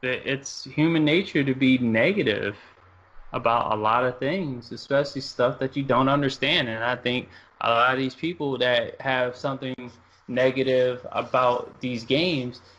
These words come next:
they don't understand, you know, what's in front of them. You know, like I said, you know, you got people that are out here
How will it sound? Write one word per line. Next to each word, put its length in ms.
they 140
don't 200
understand, 920
you 100
know, 400
what's 300
in 100
front 240
of 80
them. 260
You 80
know, 180
like 280
I 40
said, 460
you 120
know, 120
you 120
got 220
people 280
that 100
are 140
out 260
here 300